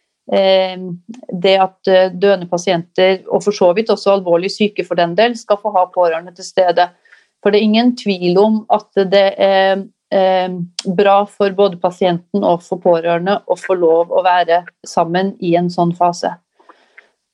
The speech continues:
Ehm, så det å ha de restriksjonene, det, det er krevende, og det er også krevende for helsepersonell å skulle formidle at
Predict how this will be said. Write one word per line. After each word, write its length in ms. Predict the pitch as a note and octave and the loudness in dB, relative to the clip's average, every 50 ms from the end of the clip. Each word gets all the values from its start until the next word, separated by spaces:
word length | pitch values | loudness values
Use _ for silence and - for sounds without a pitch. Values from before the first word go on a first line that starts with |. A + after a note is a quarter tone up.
| _ - | _ -2
Ehm, 580 | G#3 G3+ G3+ G#3 G3+ F#3+ F#3+ F#3+ F#3+ F#3+ F#3+ A3+ | -2 0 0 0 0 -2 -2 -2 -2 -4 -6 -8
så 200 | - - - G#3+ F#3+ | -6 -4 -2 0 2
det 140 | G3+ G3+ | 2 2
å 80 | G#3+ G#3+ | 2 2
ha 240 | G3 G3+ F#3 F#3 F#3+ | 0 0 0 0 0
de 220 | F#3 F3+ F#3+ F#3+ F3 | 0 -2 -4 -6 -6
restriksjonene, 840 | F3+ F3 F3 - G#3 G#3 - - - F#3 F3 E3+ F3+ G3 A3+ A#3+ A3+ G#3+ | -6 -8 -8 -4 -4 -4 -4 -2 -2 0 0 0 -2 -2 -2 -2 0 0
det, 400 | G#3+ - - A#3+ A#2+ - - - - - - - | 0 0 0 0 -2 -4 -6 -10 -16 -14 -6 -2
det 80 | A3+ B3+ | -2 0
er 200 | C#4 B3+ A3+ A3+ | 0 0 0 -2
krevende, 580 | A3 - - A3+ A3 G#3+ G#3 F#3+ E3+ E3+ E3+ G3 | -2 -4 -2 0 2 2 0 0 -4 -6 -4 -2
og 60 | G3+ | 0
det 100 | A#3+ A#3 | 2 2
er 80 | A3+ | 2
også 320 | G3 F3+ - - A#3 A#3+ B3 | 0 -2 -4 -4 -2 -2 -2
krevende 380 | - - B3+ B3+ A#3 F3+ D#3+ - | -2 0 0 0 0 -2 -4 -2
for 100 | F#3+ F#3+ | -2 0
helsepersonell 680 | F#3+ F#3+ F#3+ - E3 - D#3 - - F#3 F3 D#3+ D#3+ E3 | 0 -2 -4 -6 -4 -4 -4 -4 -4 -8 -6 -2 0 0
å 60 | F3 | 0
skulle 400 | F3 F3 - F3+ F3 F3 F3 E3+ E3+ E3+ _ _ _ _ _ _ _ _ _ _ | -2 -2 -4 -2 0 2 2 2 0 0 _ _ _ _ _ _ _ _ _ _
formidle 520 | - G3+ F#3+ F#3 F3+ E3+ D#3 D3 D3 F3+ G3+ G#3+ - | -2 -2 0 0 0 -2 -2 -2 -2 -2 -2 0 -2
at 300 | G3+ F3+ - _ - | -4 -6 -6 _ -20